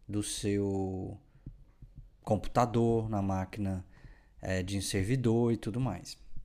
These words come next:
certo? Bom, vamos continuar aqui com o Windows Forms Não Morreu. Hoje, especial conexão com banco de dados e preenchimento de grid view ou data grid, ok? Vamos lá.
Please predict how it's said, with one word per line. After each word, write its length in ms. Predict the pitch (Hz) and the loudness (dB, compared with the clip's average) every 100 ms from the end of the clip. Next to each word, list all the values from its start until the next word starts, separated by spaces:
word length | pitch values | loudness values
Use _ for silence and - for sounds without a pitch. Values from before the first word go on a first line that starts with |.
| - - | -8 -14
certo? 420 | - 98 123 - - - - - - - | -2 2 2 2 -2 -2 -14 -18 -16 6
Bom, 140 | 131 | 6
vamos 260 | 107 143 147 | 8 6 4
continuar 720 | - 170 180 180 160 123 120 | 2 0 2 2 4 6 4
aqui 220 | 123 127 | 2 0
com 220 | 127 120 120 | -2 0 2
o 40 | |
Windows 320 | 120 120 117 | 2 0 -2
Forms 280 | - 104 95 | -2 -2 0
Não 100 | 101 | 0
Morreu. 420 | 117 131 107 123 - | 2 2 2 2 2
Hoje, 720 | 117 135 156 143 156 165 - - - - - - | 6 8 6 4 -2 -2 -8 -18 -20 -20 -16 -6
especial 760 | 104 - 135 127 - 104 113 | -6 0 2 4 4 4 4
conexão 500 | 113 110 110 - 110 | 2 0 0 -2 -4
com 180 | 104 117 | -2 0
banco 320 | 104 131 143 | 2 2 0
de 140 | 131 131 | 0 2
dados 400 | 98 98 113 110 | 4 2 2 -2
e 20 | |
preenchimento 880 | - 123 131 - - 123 113 127 135 | 0 2 2 2 0 2 0 0 -2
de 320 | 120 120 135 - - _ - - 107 | -2 -2 -4 -12 -20 _ -20 -16 -4
grid 380 | 104 123 139 | 0 2 0
view 340 | 123 107 117 117 | -2 0 2 4
ou 160 | 104 | 4
data 340 | 95 101 107 117 | 4 0 0 -2
grid, 440 | 92 85 87 - - - - | -2 -4 -6 -14 -14 -18 -12
ok? 500 | - - 147 - - - - - - - - _ - | -6 2 2 2 -16 -20 -16 -16 -18 -20 -20 _ -2
Vamos 420 | 101 117 123 110 | 2 4 2 0
lá. 220 | 107 92 | 0 0